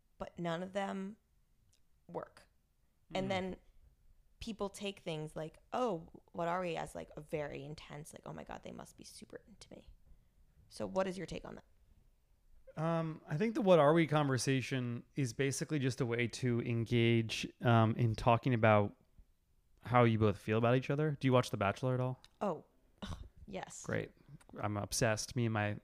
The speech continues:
Speaker 2: like, four best friends in L A have a league. I've won two out of the three. I picked
Speaker 1: <sighs>
Speaker 2: Jed, one off, one off of a technicality, obviously, in that case. Um, but that show, everyone can, you can love it, you can hate it.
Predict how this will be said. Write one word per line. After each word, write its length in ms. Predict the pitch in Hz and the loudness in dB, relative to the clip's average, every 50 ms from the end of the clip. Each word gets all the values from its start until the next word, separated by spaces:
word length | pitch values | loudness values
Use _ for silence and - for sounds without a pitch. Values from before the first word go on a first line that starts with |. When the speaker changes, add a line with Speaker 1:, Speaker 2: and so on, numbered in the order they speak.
| _ - | _ -8
Speaker 2:
like, 120 | 117 107 - | -8 -6 -4
four 140 | - 123 113 | -4 -4 -2
best 200 | 113 110 104 - | -2 -2 -4 -2
friends 200 | 120 113 110 110 | -4 -4 -2 0
in 80 | 110 | 0
L 140 | 107 104 107 | 0 0 0
A 100 | 110 107 | 0 0
have 140 | 110 110 101 | -2 -4 -4
a 40 | 98 | -6
league. 500 | 95 104 117 117 117 113 113 110 - - - | -6 -6 -6 -6 -4 -6 -6 -8 -12 -10 -4
I've 200 | 107 107 95 98 | -4 -4 -4 -4
won 300 | 98 104 104 104 104 101 - | -6 -4 -4 -6 -6 -10 -10
two 180 | - 131 123 | -8 -6 -4
out 100 | 110 104 | -4 -4
of 140 | 104 101 101 | -6 -10 -12
the 80 | 107 117 | -16 -12
three. 420 | - 120 131 135 131 131 127 123 - | -6 -2 -2 0 0 0 -2 -4 -6
I 80 | - 107 | -8 -8
picked 340 | - - 92 - - - - | -6 -8 -10 -10 -10 -14 -8
Speaker 1:
<sighs> 40 | |
Speaker 2:
Jed, 400 | - - 127 117 117 117 113 101 - | -2 0 2 2 2 0 -2 -6 -6
one 160 | 110 104 101 | -6 -6 -6
off, 120 | 98 98 - _ - 113 | -6 -8 -14 _ -16 -10
one 180 | 117 123 117 | -8 -6 -6
off 120 | 110 101 - | -6 -6 -8
of 100 | 110 107 | -12 -14
a 40 | |
technicality, 640 | 104 - - 107 - 98 - 110 101 95 90 101 107 | -14 -14 -14 -14 -14 -14 -10 -8 -8 -8 -6 -8 -6
obviously, 420 | 110 - - 139 131 - - - | -6 -8 -8 -10 -12 -12 -12 -12
in 80 | - - | -10 -10
that 180 | - - - | -10 -10 -12
case. 380 | - - - 76 - - - - _ - - _ _ _ _ - - _ - - | -12 -12 -12 -12 -12 -14 -18 -20 _ -20 -20 _ _ _ _ -20 -20 _ -8 -2
Um, 480 | 117 120 117 120 113 110 110 107 117 - - - - - - - - - | 0 0 2 2 0 0 -2 -6 -10 -12 -18 -20 -20 -20 -20 -18 -4 4
but 200 | - 160 156 - _ _ _ _ _ _ _ - - - - - | 4 4 4 4 _ _ _ _ _ _ _ -20 -20 -20 -12 -2
that 180 | - 165 196 - | 2 2 2 4
show, 220 | - 190 175 165 | 4 4 6 8
everyone 320 | 165 156 147 147 147 147 139 | 6 6 6 4 2 2 2
can, 360 | - 139 131 131 127 127 - | 2 2 2 2 0 -2 -2
you 100 | - 120 | -4 -2
can 100 | 123 123 | -2 2
love 160 | 127 143 147 | 2 4 2
it, 80 | 165 156 | 2 0
you 60 | 143 | -2
can 100 | 139 143 | -4 -4
hate 160 | 123 117 113 | -4 -4 -4
it. 220 | 113 117 - - | -4 -6 -6 -10